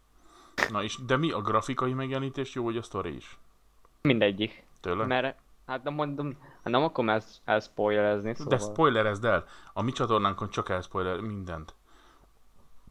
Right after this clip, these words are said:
Speaker 1: De kislányok vagyunk, hogy finomkodjunk. Mi bántjuk a nézőket, akinek nem tetszik, nem nézi. Halál a, halál a nem mozihistákra, tudod. Shirley invites, invites you. Hát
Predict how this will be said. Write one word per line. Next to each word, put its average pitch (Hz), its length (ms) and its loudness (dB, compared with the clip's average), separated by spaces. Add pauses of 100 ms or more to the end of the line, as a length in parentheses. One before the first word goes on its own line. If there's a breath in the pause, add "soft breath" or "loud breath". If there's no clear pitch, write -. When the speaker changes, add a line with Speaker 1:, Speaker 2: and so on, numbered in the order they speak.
(140)
Speaker 1:
De 160 200 6
kislányok 95 520 4
vagyunk, 92 220 -2
hogy 85 140 -6
finomkodjunk. 85 720 -8 (580)
Mi 131 240 -4
bántjuk 107 380 0
a 87 60 -4
nézőket, 78 520 -8
akinek - 240 -16
nem 170 160 -6
tetszik, - 320 -10
nem 185 160 -6
nézi. 73 340 -8 (1800 loud breath)
Halál 85 360 -2
a, 65 180 -8
halál 131 400 8
a 107 80 8
nem 113 320 0
mozihistákra, 87 800 -6
tudod. 85 260 -10 (920 soft breath)
Shirley 117 520 -2
invites, 90 540 -6
invites 87 540 -4
you. 78 280 -6
Hát - 280 -14